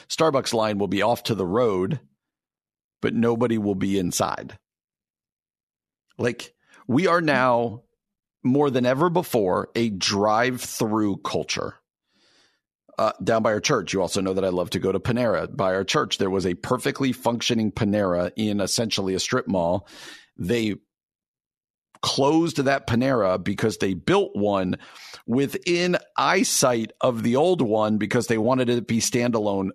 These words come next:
s-, primarily or almost exclusively so that they could put a drive-through in it. We are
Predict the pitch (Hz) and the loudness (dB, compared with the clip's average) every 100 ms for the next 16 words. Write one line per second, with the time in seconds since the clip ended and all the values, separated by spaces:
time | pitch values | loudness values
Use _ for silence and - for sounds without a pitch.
0 | - - - - _ - 110 110 139 151 | -8 -10 -10 -16 _ -2 0 2 4 4
1 | 156 151 147 - 110 - 123 123 - - | 4 2 0 -2 -2 0 0 0 -2 -4
2 | 104 180 202 127 98 101 - 104 104 101 | 0 0 0 -2 0 -2 -2 -2 -2 -2
3 | 90 87 95 85 76 80 - 73 62 - | -4 -4 -4 -2 -2 -4 -4 -6 -6 -8
4 | - _ _ _ _ _ - - - - | -14 _ _ _ _ _ -20 -20 -14 -4
5 | 117 180 214 - 110 117 120 123 | -2 0 0 0 0 2 2 0